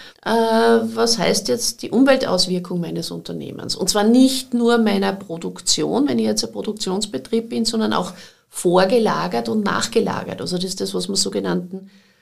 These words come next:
nicht nur Scope eins, sondern eben auch Scope zwei und drei. Also vor allem Scope drei ist wichtig. Was machen dann die Kunden mit meinem Produkt? Also das ist schon komplex genug und das haben wir jetzt so halbwegs eingetütet. Nur bei Social geht's wirklich drum,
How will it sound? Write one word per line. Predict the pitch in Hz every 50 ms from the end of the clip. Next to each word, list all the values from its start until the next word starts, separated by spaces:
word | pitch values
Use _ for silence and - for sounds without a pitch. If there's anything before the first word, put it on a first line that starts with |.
| _ _
nicht | - 202 202 202
nur | 214 214
Scope | 214 - - - - 202 190 202 196 - -
eins, | - - - - 196 240 294 339 - - - -
sondern | - 226 220 226 220
eben | - - - 220
auch | - - 196
Scope | - - - - - 202 202 202 -
zwei | 202 - - 156 139 156 190 220
und | 226 214 -
drei. | - - 107 107 - 120 - -
Also | 107 104 -
vor | 180 - - -
allem | - 175
Scope | - - - - 185 185 -
drei | - - - 143 156 190 220
ist | 214 208 -
wichtig. | - 170 - - - - 208 208 202 - - - - _
Was | - 180 -
machen | 180 165 151 - - 226 214
dann | 202 202 208
die | 220 214
Kunden | - - 269 302 294 - - 180
mit | 170 160 - -
meinem | - - - - - -
Produkt? | - - - - - - - - _ _ _ _ _ _ _ -
Also | - 180 208
das | 196 233 226 -
ist | - 226 -
schon | - 285 269 262
komplex | - 262 233 208 214 196 - - -
genug | - 233 208 208 247 - -
und | 277 240 220
das | 226 - -
haben | 185 190 214 226
wir | 247
jetzt | 233 233 233 -
so | - 214 -
halbwegs | 151 - 185 214 226 220 - 208 208 - -
eingetütet. | - - - 185 180 190 - - - - 73 - - 208 226 269 - - - - - _ _ _ _ _ _ _ -
Nur | 208 214
bei | 214 196 185
Social | - - - 170 180 330 - - - 233 -
geht's | - - 143 151 - -
wirklich | 175 208 202 202 233 220 -
drum, | - - 208 202 202 196 202